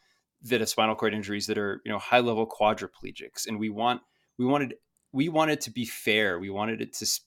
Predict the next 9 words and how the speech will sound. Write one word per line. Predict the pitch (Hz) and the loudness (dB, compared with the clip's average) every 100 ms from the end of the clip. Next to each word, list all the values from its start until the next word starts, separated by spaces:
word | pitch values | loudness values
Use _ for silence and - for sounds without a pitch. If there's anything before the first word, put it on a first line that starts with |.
| - | -12
to | - | -2
speak | 104 - 113 - | -2 0 -4 -4
to | 110 - | -6 -2
everyone | 110 117 104 95 92 87 _ _ _ _ 113 | -2 -2 -4 -2 -4 -4 _ _ _ _ -4
and | 104 98 | -2 0
not, | 95 95 95 - _ _ _ _ _ _ _ _ _ _ _ _ _ _ _ _ _ _ | 2 4 2 0 _ _ _ _ _ _ _ _ _ _ _ _ _ _ _ _ _ _
yeah, | - 151 151 110 | -8 2 4 4
not, | 107 117 127 - | 4 2 2 2
not, | 131 131 123 | 2 2 2